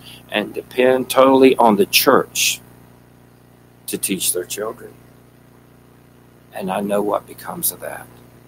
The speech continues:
I've seen it over and over and over. But I've seen parents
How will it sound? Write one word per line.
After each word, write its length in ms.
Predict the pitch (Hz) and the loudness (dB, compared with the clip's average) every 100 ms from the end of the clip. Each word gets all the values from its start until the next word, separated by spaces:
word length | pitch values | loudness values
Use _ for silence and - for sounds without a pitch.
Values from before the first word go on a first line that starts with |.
| - - - 113 | -20 -20 -6 -2
I've 160 | 104 | 0
seen 280 | - 107 101 | 0 0 0
it 120 | 92 - | -4 -4
over 480 | 101 104 110 110 113 - - | -2 -2 -4 -10 -12 -16 -16
and 160 | 95 - | -16 -6
over 360 | 104 98 - 101 | -2 -2 -4 -14
and 80 | 101 | -10
over. 360 | 98 92 - - - - - - - - - - - - - - | -8 -10 -12 -20 -20 -20 -20 -20 -20 -20 -20 -20 -20 -20 -18 -10
But 140 | - | -4
I've 180 | 110 - | -2 -2
seen 300 | - 113 110 | -2 -2 -6
parents 640 | - 117 107 - - | -6 -6 -6 -6 -8